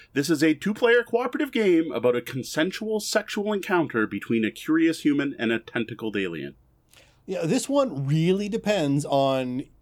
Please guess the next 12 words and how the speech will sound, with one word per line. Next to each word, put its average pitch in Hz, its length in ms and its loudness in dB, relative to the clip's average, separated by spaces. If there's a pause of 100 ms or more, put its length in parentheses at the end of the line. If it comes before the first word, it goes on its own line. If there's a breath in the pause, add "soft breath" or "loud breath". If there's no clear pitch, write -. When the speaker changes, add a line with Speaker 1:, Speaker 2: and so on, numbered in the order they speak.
(200)
Speaker 2:
who 269 120 4
you're 277 140 2
playing 277 340 0
with 139 380 0
and 247 300 -4
the 220 80 0
comfort 240 440 0
levels 196 380 0
between 175 440 -2
that 160 200 0
person. 143 440 0 (360 loud breath)
Uh, 156 240 4